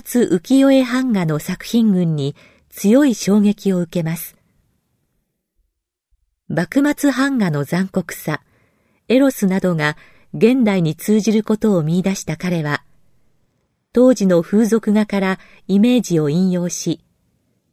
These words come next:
デフォルメしてビビッドな色使いで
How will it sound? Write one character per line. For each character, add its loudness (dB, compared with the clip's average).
デ 0
フ 0
ォ 2
ル 2
メ 2
し -14
て -2
ビ 2
ビ 4
ッ -4
ド 0
な -2
色 0
使 -8
い -6
で -4